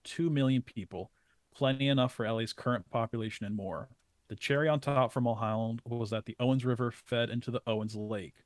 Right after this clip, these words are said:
a massive inland alkaline lake whose salt water levels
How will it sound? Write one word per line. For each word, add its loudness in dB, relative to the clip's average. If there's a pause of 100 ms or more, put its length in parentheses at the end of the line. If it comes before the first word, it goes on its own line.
(280)
a -10
massive -2
inland 2 (100)
alkaline 0
lake -4
whose -8
salt 2
water 0
levels -2